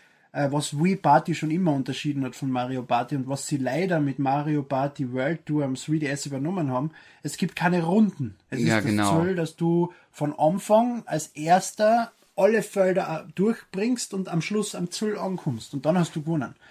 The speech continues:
Speaker 1: Was natürlich ziemlich geschissen ist, wenn einmal einer einen Vorrang hat, wobei, äh, Vorsprung hat, wobei es, äh, Items gibt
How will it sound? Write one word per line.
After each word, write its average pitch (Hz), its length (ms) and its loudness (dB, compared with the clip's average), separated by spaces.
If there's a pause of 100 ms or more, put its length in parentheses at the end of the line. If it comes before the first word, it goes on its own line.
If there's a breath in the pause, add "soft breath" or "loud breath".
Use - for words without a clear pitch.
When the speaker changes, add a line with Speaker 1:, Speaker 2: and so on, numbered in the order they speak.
(280 loud breath)
Speaker 1:
Was 156 160 4
natürlich 185 500 4 (580 soft breath)
ziemlich 240 300 4
geschissen 240 440 4
ist, 175 120 -2
wenn 175 140 0
einmal 175 180 2
einer 165 220 4
einen 156 120 2
Vorrang 175 460 0
hat, 139 180 -2
wobei, 160 600 0 (140)
äh, 165 140 2
Vorsprung 220 420 0
hat, 143 160 0
wobei 160 360 2
es, - 260 -4
äh, 151 260 -2
Items 175 460 -2
gibt - 400 -4